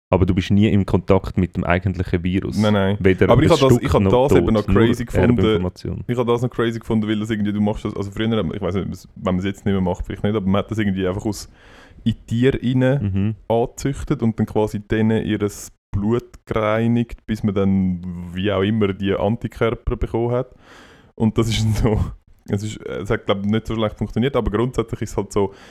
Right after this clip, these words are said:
Speaker 2: ja, wenn es halt nicht gut gereinigt wurde und wenn man die Antikörper nicht sauber extrahiert hat, sondern noch Überreste vom, vom wahrscheinlich Blut, das ist
Speaker 1: Ja,
Speaker 2: wirklich
Speaker 1: einfach
Speaker 2: sehr viel
Speaker 1: irgendwelche
Speaker 2: Hei-, irgendwelche
Speaker 1: Proteine
Speaker 2: Üb-, genau.
Speaker 1: wahrscheinlich, ja.
Speaker 2: Dann hat's einfach so können sein, dass du so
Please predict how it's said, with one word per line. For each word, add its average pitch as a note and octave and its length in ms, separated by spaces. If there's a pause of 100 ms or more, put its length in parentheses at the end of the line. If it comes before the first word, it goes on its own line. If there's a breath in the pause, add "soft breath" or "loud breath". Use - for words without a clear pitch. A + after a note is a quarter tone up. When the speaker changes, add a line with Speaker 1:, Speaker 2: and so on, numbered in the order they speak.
(180 loud breath)
Speaker 2:
ja, G2 100
wenn A2 100
es A2+ 60
halt G2+ 120
nicht G#2+ 400
gut G#2 340
gereinigt A#2 560
wurde A#2 240
und G2+ 80
wenn G2+ 100
man G2+ 100
die G2+ 80
Antikörper G2+ 540
nicht G2+ 140
sauber G2+ 320
extrahiert G#2+ 720
hat, A2+ 160
sondern G2+ 260
noch - 60
Überreste G#2 600
vom, F#2+ 440 (760 soft breath)
vom F#2+ 460 (100)
wahrscheinlich F2 380 (120)
Blut, G2+ 360 (320)
das G2 100
ist G2 80
Speaker 1:
Ja, G2 60
Speaker 2:
wirklich - 180
Speaker 1:
einfach F#2 160
Speaker 2:
sehr B2+ 240
viel - 140
Speaker 1:
irgendwelche G#2 240
Speaker 2:
Hei-, G#2 80
irgendwelche A#2+ 320
Speaker 1:
Proteine A#2+ 220
Speaker 2:
Üb-, A2 40
genau. G#2+ 160 (140)
Speaker 1:
wahrscheinlich, F#2 140
ja. G2+ 220 (140)
Speaker 2:
Dann A#2 160
hat's A2+ 160
einfach A#2 180
so A2+ 400
können A2 220
sein, G#2 140
dass G#2 160
du - 80
so - 160